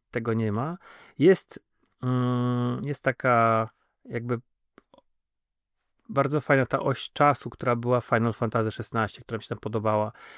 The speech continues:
Czyli mamy, em, możemy sobie przewijać k-, po kolei wydarzenia. Nie musimy się ograniczyć tylko do tych f-, f-, filmików i scenek przerywnikowych do obejrzenia, tylko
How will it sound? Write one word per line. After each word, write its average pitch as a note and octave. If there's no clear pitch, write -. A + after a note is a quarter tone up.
Czyli B2
mamy, C3+
em, A2+
możemy C#3+
sobie C3
przewijać C3
k-, -
po B2+
kolei B2+
wydarzenia. A#2
Nie G#2+
musimy C3+
się -
ograniczyć B2
tylko A#2+
do A2+
tych -
f-, -
f-, -
filmików C3
i A#2
scenek C3
przerywnikowych A2+
do A2+
obejrzenia, A2+
tylko C#3+